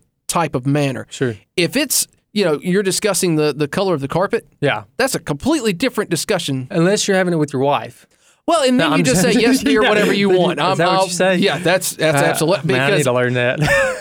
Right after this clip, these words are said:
Speaker 2: <laughs>
Speaker 1: my doghouse ain't that nice, brother.
Speaker 2: Yeah, yeah.
Speaker 1: Uh, so, yes, when my wife wants to have, you know, green carpet, that's what she's gonna get.
Speaker 2: Hey, look, speaking about wife, Nick here is getting married in a couple,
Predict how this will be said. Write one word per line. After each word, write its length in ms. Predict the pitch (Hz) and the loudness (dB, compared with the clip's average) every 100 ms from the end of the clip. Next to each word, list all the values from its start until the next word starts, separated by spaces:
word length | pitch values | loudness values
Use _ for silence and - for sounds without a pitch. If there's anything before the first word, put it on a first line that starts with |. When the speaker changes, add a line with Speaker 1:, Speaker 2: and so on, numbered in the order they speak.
| - | -12
Speaker 2:
<laughs> 80 | - | -6
Speaker 1:
my 220 | 156 165 | -2 0
doghouse 480 | 190 196 175 165 143 | 2 0 2 0 0
ain't 160 | 151 147 | -2 0
that 160 | 165 | 0
nice, 240 | 151 147 135 | 0 -2 0
brother. 300 | 151 143 113 - - | 0 0 -2 -8 -4
Speaker 2:
Yeah, 60 | 160 | 0
yeah. 100 | 165 | 2
Speaker 1:
Uh, 140 | 160 | 0
so, 160 | 156 175 170 | 0 -2 0
yes, 300 | 160 151 - | -2 -2 0
when 80 | 151 | 0
my 100 | 185 | 2
wife 260 | 196 185 | 0 0
wants 460 | 190 185 175 - - | 0 0 -2 -6 -6
to 180 | - 170 | -2 0
have, 460 | 143 165 156 147 - _ _ _ _ _ _ _ - | 0 0 0 0 -6 _ _ _ _ _ _ _ -2
you 80 | 160 | -2
know, 100 | 135 | -2
green 300 | 139 175 165 | 0 0 2
carpet, 320 | 160 160 165 | 0 -2 -2
that's 160 | 156 | -4
what 100 | - | -4
she's 200 | - 190 | -4 -4
gonna 160 | 165 147 | -2 -2
get. 200 | 160 135 | 0 2
Speaker 2:
Hey, 140 | 147 | 2
look, 240 | 160 170 127 | 4 2 0
speaking 340 | - 147 143 | -4 -4 0
about 200 | 151 143 | 0 2
wife, 440 | 123 139 165 160 - | 2 2 2 -2 -8
Nick 320 | 131 147 180 | -4 -2 -2
here 160 | 143 | 0
is 100 | 135 | 0
getting 240 | 127 131 120 | 0 -4 -2
married 240 | 127 165 | -2 0
in 120 | 156 | 0
a 40 | 127 | -4
couple, 460 | - 135 131 131 | -2 -2 -2 -4